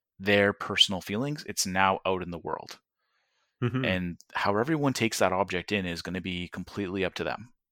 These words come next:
Speaker 2: Exactly. Yeah, that's a good point.
Speaker 1: So
Speaker 2: And that's, like, one of the coolest things that I find about art, actually, is that you could have fifty different people look at,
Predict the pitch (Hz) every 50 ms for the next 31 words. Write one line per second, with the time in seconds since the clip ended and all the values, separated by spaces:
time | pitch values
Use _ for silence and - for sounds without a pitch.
0 | _ _ _ _ _ _ _ _ _ _ _ _ _ _ _ _ _ _ - 113
1 | 110 - 104 95 90 - 104 98 95 - _ _ 123 120 123 - 127 - - -
2 | 117 - - 123 117 113 - - _ _ _ _ - - - - - - 135 135
3 | 139 165 - 120 120 107 - 107 127 131 127 - - 135 127 110 - 120 113 117
4 | 120 117 110 101 113 - - - - 117 107 110 107 - - - - 104 101 101
5 | 101 95 92 104 95 92 90 90 - - 95 92 92 90 92 92 90 - - -
6 | 92 90 - - - 92 90 92 - - - 104 101 98 92 92 92 98 92 87
7 | 87 - - _ _ _ _ _ _ _ _ _ _ _ _ _ - - - -
8 | - - _ _ _ _ 110 110 113 113 113 - - 123 120 101 101 107 107 104
9 | 101 98 98 95 - - - 110 107 - - 110 104 107 101 95 - 98 92 -
10 | 107 101 98 - 98 95 92 92 95 92 - 92 92 90 - -